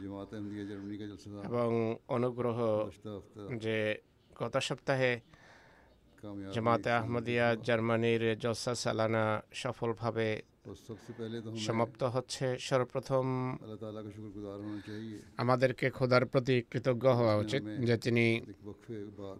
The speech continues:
Speaker 2: আমাদেরকে
Speaker 1: উসি পেমানে পর
Speaker 2: কিছুকাল পর,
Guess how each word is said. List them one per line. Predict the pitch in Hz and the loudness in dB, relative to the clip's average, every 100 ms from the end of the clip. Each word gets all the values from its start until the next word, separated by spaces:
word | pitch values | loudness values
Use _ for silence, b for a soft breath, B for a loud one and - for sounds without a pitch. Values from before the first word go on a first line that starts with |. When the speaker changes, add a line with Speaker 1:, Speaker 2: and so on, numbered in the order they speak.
| - - | -10 0
Speaker 2:
আমাদেরকে | 123 113 113 113 - 123 113 113 - b b | 2 4 4 2 2 4 4 2 -4 b b
Speaker 1:
উসি | 107 - 104 | -16 -12 -10
পেমানে | 104 98 101 104 | -8 -10 -8 0
পর | |
Speaker 2:
কিছুকাল | 139 135 139 143 131 127 - _ - - | 0 2 4 8 8 6 0 _ -2 6
পর, | 127 120 | 10 10